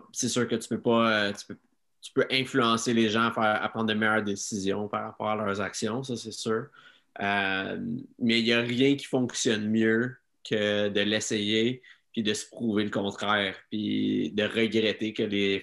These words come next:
fois d'avant, les étés pas-, laissés, euh, on, ou les hivers passés, on n'a pas, euh, gardé un rythme un peu plus constant. Donc, euh, ouais, je pense qu'il y a une leçon à retenir de ça.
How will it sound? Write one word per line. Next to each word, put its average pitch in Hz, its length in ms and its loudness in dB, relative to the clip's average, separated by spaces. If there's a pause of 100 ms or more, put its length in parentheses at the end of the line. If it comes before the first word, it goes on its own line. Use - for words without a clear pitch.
fois 110 180 -2
d'avant, 104 600 2
les 113 260 2
étés 113 220 0
pas-, 107 420 -2
laissés, 110 480 -2 (340)
euh, 104 360 0 (100)
on, 98 320 -2
ou 123 140 4
les 117 220 2
hivers 117 280 2
passés, 110 340 0
on 113 100 0
n'a 101 100 0
pas, 110 360 2
euh, 101 280 -2 (640)
gardé 110 320 0
un 113 120 2
rythme 110 360 -2
un 104 40 -6
peu 95 120 -14
plus - 160 -14
constant. 98 500 -6 (720)
Donc, 101 400 -4
euh, 90 1120 -4 (720)
ouais, 101 220 -2
je - 40 -12
pense 107 200 -4
qu'il 110 140 -2
y - 20 2
a 104 40 2
une 98 140 -2
leçon 104 360 0
à 107 100 2
retenir 104 420 -2
de 98 160 0
ça. 113 420 -2